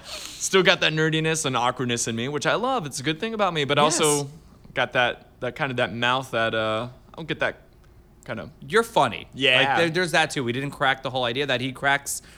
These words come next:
Speaker 1: Crack
Speaker 2: one-liners.
Speaker 1: jokes. Yeah,
Speaker 2: Yeah.
Speaker 1: and one-liners,
Speaker 2: Yeah.
Speaker 1: which I love.
Speaker 2: I, I feel if there was no Peter Parker, there was no John McClane of Die Hard.
Speaker 1: Yeah.
Speaker 2: Like, it, it's so, like, if, like, to, to read a script like Die Hard, um, so a male,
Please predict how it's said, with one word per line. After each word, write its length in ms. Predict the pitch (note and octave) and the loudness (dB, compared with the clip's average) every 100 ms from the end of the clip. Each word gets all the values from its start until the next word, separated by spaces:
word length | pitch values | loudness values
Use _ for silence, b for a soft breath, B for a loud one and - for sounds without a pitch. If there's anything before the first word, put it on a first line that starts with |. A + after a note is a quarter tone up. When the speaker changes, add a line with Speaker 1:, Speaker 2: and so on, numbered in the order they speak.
| B | B
Speaker 1:
Crack 220 | - D#3 F#3 | 4 4 6
Speaker 2:
one-liners. 320 | D3 A2+ G#2 B2 | 4 2 -2 2
Speaker 1:
jokes. 40 | |
Yeah, 40 | C3 C#3+ | 4 6
Speaker 2:
Yeah. 160 | D3 | 4
Speaker 1:
and 100 | C3 | 2
one-liners, 480 | C3 C3+ G#3 C#3 G#2+ | 0 2 2 2 0
Speaker 2:
Yeah. 40 | - | -6
Speaker 1:
which 140 | A2 | -2
I 60 | A#2 C#3+ | 4 6
love. 200 | A#2 A2+ - | 4 0 0
Speaker 2:
I, 100 | D3 | 0
I 40 | |
feel 360 | C#3+ - F3 D#3+ | 0 -2 0 2
if 80 | D3+ | 0
there 100 | C#3+ | 0
was 200 | C#3 C#3+ | 0 -2
no 80 | C#3 | -4
Peter 200 | D3 C#3 | -4 -6
Parker, 320 | - E3+ C3+ | -2 -4 -4
there 100 | A2+ | -6
was 100 | A2 | -4
no 100 | B2 | -6
John 260 | A2 A#2+ A#2 | -4 -4 -4
McClane 240 | A2 B2 A2+ | -6 -6 -6
of 60 | |
Die 200 | G2+ C3+ E3+ | -4 -4 -4
Hard. 340 | G2+ F2+ F2 | -6 -8 -6
Speaker 1:
Yeah. 240 | G#2+ A#2 D#3 F3+ | 2 4 4 2
Speaker 2:
Like, 20 | D3+ | 0
it, 80 | C3 | 2
it's 200 | A2 - | 0 2
so, 220 | C#3 C3+ | 2 2
like, 280 | B2+ B2 A#2 | 0 0 -2
if, 180 | A#2+ - B B B | -8 -12 B B B
like, 160 | B2+ B2+ | -4 -2
to, 160 | C3 A#2+ - - - | -2 -4 -10 -16 -4
to 180 | C#3 A#2+ | -2 -2
read 320 | A#2+ E3+ F3+ | 0 0 2
a 60 | |
script 340 | - - D#3+ D3+ | 0 2 0 0
like 160 | A#2 | -2
Die 220 | C3+ D3+ F#3+ | 0 2 2
Hard, 240 | A#2 A2+ - - - - - - C#3+ | -2 -6 -12 -20 -20 -20 -20 -8 2
um, 500 | C3+ B2 A#2 A2+ A2+ | 4 6 4 0 -6
so 280 | - D3+ D3 | 2 2 2
a 100 | C#3 | 0
male, 720 | C3 C3+ F3 G3 F#3 F3 E3+ | 0 0 0 2 2 0 -2